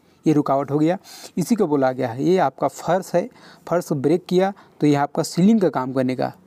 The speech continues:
जो शुरू में रेजिस्टेंस हुआ कर, शुरू में जो, अ, सीलिंग हुआ करता था, ये आपका अब जो है ना, फिर फर्श बन गया है,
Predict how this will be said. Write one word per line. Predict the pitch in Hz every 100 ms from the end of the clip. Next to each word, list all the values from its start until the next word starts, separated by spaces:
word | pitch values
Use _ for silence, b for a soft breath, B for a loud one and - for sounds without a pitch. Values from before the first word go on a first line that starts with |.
| _ 139
जो | 139
शुरू | 165 180
में | 165
रेजिस्टेंस | 135 131 - 139
हुआ | 147
कर, | 131 143 139
शुरू | 170 185
में | 208 196
जो, | 180
अ, | 185 - - - - 147 139 -
सीलिंग | - 185 220
हुआ | 170 151
करता | 139 139 139
था, | 143
ये | 143 185
आपका | - 135 - 160 165
अब | 156 143
जो |
है | 147
ना, | 196
फिर | - 226 240
फर्श | 160 139
बन | 127 127 123
गया | 127 120
है, | 117